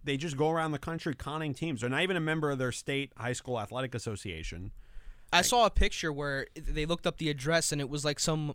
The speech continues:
Speaker 2: like, community home. Like, it wasn't a high school or anything. Like, it was just
Speaker 1: Yeah.
Speaker 2: the address. Like, Bishop Sycamore is, like, some community home in Ohio. So it's like, <laughs>
Speaker 1: So what would happen was I was reading a story on awful announcing dot com, which is, like, a sportscasting blog, but they do some independent journalism too.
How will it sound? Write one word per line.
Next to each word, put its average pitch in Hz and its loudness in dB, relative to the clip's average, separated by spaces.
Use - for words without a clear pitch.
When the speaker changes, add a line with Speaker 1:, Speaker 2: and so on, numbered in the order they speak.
Speaker 2:
like, 151 -2
community 175 4
home. 117 -6
Like, 139 -2
it 170 2
wasn't 180 4
a 147 0
high 170 2
school 156 0
or 143 4
anything. 165 0
Like, 117 -10
it 127 -10
was 135 -6
just 139 2
Speaker 1:
Yeah. 127 2
Speaker 2:
the 101 0
address. 151 -2
Like, 127 -6
Bishop 180 0
Sycamore 202 -4
is, 151 -4
like, 143 -4
some 139 -4
community 156 -4
home 139 -4
in 147 -2
Ohio. 139 0
So 127 -4
it's 123 -10
like, 117 -8
<laughs> - -14
Speaker 1:
So - 2
what 175 6
would 160 2
happen 175 4
was 139 2
I 127 -2
was 127 0
reading 156 0
a - 0
story 147 0
on 127 0
awful 123 0
announcing 120 0
dot 110 -2
com, 113 -4
which 110 -6
is, 110 -8
like, 107 -6
a 107 -6
sportscasting 113 -4
blog, 117 -2
but 107 -6
they 104 -2
do 120 -4
some 120 -6
independent 110 -4
journalism 101 -4
too. 104 -6